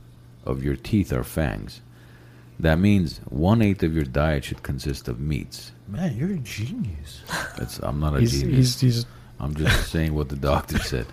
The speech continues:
Speaker 2: <laughs> Oh, wow.
Speaker 1: And the other, uh, seven-eighths of your diet should consist of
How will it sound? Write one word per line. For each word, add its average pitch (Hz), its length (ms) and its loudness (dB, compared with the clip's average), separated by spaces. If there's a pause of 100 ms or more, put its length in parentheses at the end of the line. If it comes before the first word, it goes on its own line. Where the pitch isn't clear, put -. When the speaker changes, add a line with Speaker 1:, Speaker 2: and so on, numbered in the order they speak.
(140)
Speaker 2:
<laughs> - 20 -12
Oh, 98 300 -6
wow. 117 220 -2
Speaker 1:
And 90 280 4 (300)
the 95 280 6
other, 110 420 8 (760)
uh, 71 540 0 (160)
seven-eighths 90 760 2
of 69 120 -2
your 64 100 0
diet 60 540 -2
should - 260 -8
consist - 560 -4
of 67 260 -2